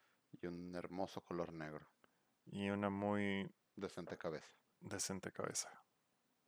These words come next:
Speaker 2: De hecho, me recuerda mucho, no por volumen, sino por lo fino,
Speaker 1: Ujú.
Speaker 2: eh, de la carbonatación. Me recuerda a la Guinness.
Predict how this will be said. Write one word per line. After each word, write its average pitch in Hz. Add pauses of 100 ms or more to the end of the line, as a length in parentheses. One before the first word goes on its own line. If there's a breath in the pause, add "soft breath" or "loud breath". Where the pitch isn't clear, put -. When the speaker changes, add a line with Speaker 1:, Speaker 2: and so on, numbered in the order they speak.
(520 loud breath)
Speaker 2:
De 110
hecho, -
me 117
recuerda 110
mucho, 113 (1120)
no 120
por 147
volumen, 123
sino 113
por 104
lo 101
fino, 123 (440)
Speaker 1:
Ujú. 107
Speaker 2:
eh, 95 (240)
de 104
la 98
carbonatación. 101
Me 110
recuerda 107
a -
la 104
Guinness. 95